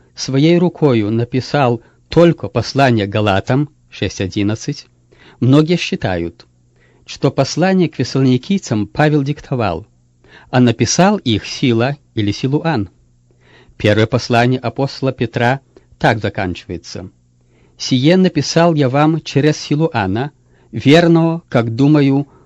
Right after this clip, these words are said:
вашего брата, чтобы утвердить вас, утешая и свидетельствуя, что это истинная благодать Божия, в которой вы стоите».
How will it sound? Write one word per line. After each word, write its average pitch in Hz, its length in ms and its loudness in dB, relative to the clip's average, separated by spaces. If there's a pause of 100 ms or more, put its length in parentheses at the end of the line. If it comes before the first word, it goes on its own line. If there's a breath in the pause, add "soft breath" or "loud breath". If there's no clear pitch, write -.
(120 soft breath)
вашего 139 400 2
брата, 107 520 0 (240 soft breath)
чтобы 156 440 2
утвердить 127 680 -4
вас, 120 500 -2
утешая 160 720 -2 (280 soft breath)
и 151 100 0
свидетельствуя, 104 1000 -2 (480 soft breath)
что - 320 -2
это 165 240 2
истинная 175 720 2
благодать 151 520 2
Божия, 95 520 -2 (240 soft breath)
в - 120 -20
которой 139 640 0
вы 110 380 -2
стоите». 147 680 -4